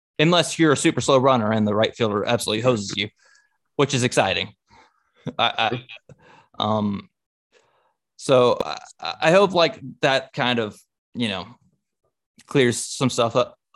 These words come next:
up and, uh, hopefully, you know, changes your mind a bit. 'Cause I, I honestly think, like, these rule changes for the starting of the twenty twenty-three, uh, season,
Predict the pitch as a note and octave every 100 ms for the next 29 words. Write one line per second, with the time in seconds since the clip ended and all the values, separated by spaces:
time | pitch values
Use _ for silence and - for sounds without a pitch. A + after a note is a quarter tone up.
0 | - _ C3 C3+ C#3+ C3 A#2 A2 G2+ F#2+
1 | - - _ _ _ _ _ _ _ D#3+
2 | E3 F#3 D#3+ - E3+ D#3+ F3 D#3+ D3 C3+
3 | C3+ A2+ G#2+ - G#3+ E4+ - E3 F3 E3+
4 | - E3 D#3+ E3 C#3+ D3+ C3 A#2+ A#2 D#3+
5 | F#3+ C#3+ D#3 D3+ C#3 G#2+ G#2 - _ _
6 | _ C#3+ C#3+ - D3 D3+ D3 C3 - C#3
7 | B2+ C#3 B2+ - _ _ - - C3+ C3
8 | B2 A2 D3 D3 D#3+ C#3